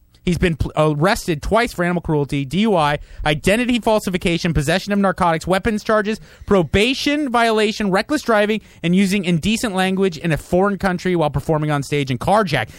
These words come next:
He was arrested for carjacking. Two counts of animal cruelty, D U I, identity falsification, possession of narcotics, weapons charges, probation violation, reckless driving, indecent language in a foreign country while performing, and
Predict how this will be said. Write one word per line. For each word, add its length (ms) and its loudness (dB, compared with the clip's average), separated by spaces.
He 80 2
was 100 2
arrested 220 0
for 60 -2
carjacking. 600 -2
Two 200 2
counts 320 2
of 100 0
animal 220 0
cruelty, 340 0
D 180 0
U 140 2
I, 340 0
identity 580 0
falsification, 920 -2
possession 420 0
of 60 0
narcotics, 340 0
weapons 460 0
charges, 420 0
probation 400 0
violation, 460 0
reckless 320 -2
driving, 420 0
indecent 420 -2
language 400 0
in 80 -2
a 60 2
foreign 280 0
country 340 -2
while 160 0
performing, 440 -2
and 260 -2